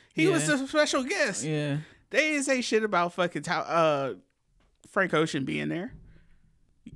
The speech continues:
Speaker 1: They made up their own fucking guest list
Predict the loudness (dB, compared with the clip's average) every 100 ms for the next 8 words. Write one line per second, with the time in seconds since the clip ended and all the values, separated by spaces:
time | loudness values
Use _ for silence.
0 | -14 -2 0 2 0 0 0 -2 0 2
1 | 2 2 2 2 2 0 0 -2 0 0
2 | 0 -2 -2 -2 -6